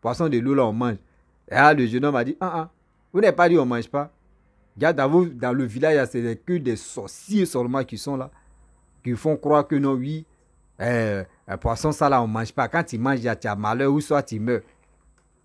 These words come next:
Ils ont tué les autres là, cadeau comme ça. Donc, euh, c'est pour vous dire que dans la vie, faisons beaucoup très attention. Oui, quand tu arrives à quelque part, on te dit, « Faut pas faire ça là. » Faut pas, tu vas le faire.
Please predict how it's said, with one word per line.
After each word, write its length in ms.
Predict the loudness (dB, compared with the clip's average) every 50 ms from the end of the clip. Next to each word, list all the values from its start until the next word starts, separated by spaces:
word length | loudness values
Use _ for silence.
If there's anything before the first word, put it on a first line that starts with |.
| _ _ _ _ _ _ _ _ _ _ -2
Ils 200 | -2 0 2 2
ont 100 | 0 0
tué 280 | -2 -2 0 2 4
les 240 | 4 4 2 4 0
autres 200 | -2 -2 -2 -4
là, 180 | -4 -4 -6 _ _ _ _
cadeau 300 | -6 -6 -4 -2 -2 -4
comme 220 | -2 -4 -10 -10 -10
ça. 180 | -14 -20 -20 _ _ _ _ _ _ _ _ _ _ _ _ _ _ _ _ _ _ _ _ _ _ _ _ _ _ _ _ _ _ _ _ _ _ _ -4
Donc, 240 | -4 -4 -2 -2 -4
euh, 160 | -4 -4 -4
c'est 160 | -6 -8 -10
pour 160 | -8 -8 -4
vous 140 | -4 -2 -4
dire 380 | -4 -4 -6 -6 -6 -6 -8 -12 _ _ _ _ _ _ _ _ _ _ _ _ _
que 100 | -2 -2
dans 180 | 0 0 0 0
la 120 | 0 -2
vie, 320 | -2 -2 -4 -6 -6 -8 _ _ _ _
faisons 320 | _ -8 -6 -2 -2 -2
beaucoup 300 | -2 -2 -6 -10 -10 -12
très 260 | -12 -8 -10 -8 -8
attention. 420 | -8 -12 -12 -16 -16 -14 -14 -14 -16 _ _ _ _ _ _ _ _ _ _ _ _ -14
Oui, 440 | -8 -4 -2 0 0 0 -2 -4 -8 _ _ _ _ _ _ 2
quand 140 | 2 2
tu 100 | 2 2
arrives 240 | -2 0 0 0 -2
à 80 | -2 -4
quelque 280 | -4 -10 -12 -10 -12
part, 160 | -8 -6 -6 -6
on 40 |
te 100 | -4 -6 -8
dit, « 120 | -8 -8 -8
Faut 140 | -10 -10
pas 160 | -8 -8 -8 -6
faire 140 | -8 -10
ça 180 | -10 -8 -8 -8
là. » 160 | -8 -10 -14 _ _ _ _ _ _ _ _
Faut 180 | _ -20 -20 -18
pas, 180 | -14 -12 -12
tu 140 | -12 -10 -8
vas 140 | -4 -2 -2
le 100 | 0 0
faire. 280 | -2 -2 -4 -8 -10